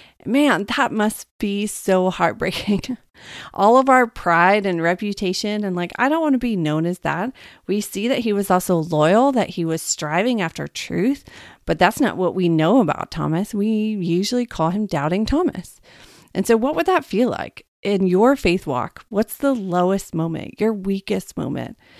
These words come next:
And what if that was the only way that people knew you?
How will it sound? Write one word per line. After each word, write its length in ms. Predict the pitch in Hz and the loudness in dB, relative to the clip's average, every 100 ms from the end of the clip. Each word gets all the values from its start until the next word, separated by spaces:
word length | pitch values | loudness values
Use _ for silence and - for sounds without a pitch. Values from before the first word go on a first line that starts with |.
| - - | -20 -10
And 160 | - 190 | 0 4
what 160 | 185 | 4
if 200 | 196 208 | 4 0
that 240 | - 165 117 | 0 0 0
was 260 | 196 180 - | -2 -6 -14
the 340 | - 185 180 - | -20 -6 -6 -2
only 240 | 175 180 | -2 0
way 180 | 185 180 | 2 2
that 160 | 175 - | 0 -2
people 320 | - 180 156 | -4 -2 -2
knew 240 | 151 175 | 0 2
you? 380 | 233 190 - - | 0 -2 -8 -14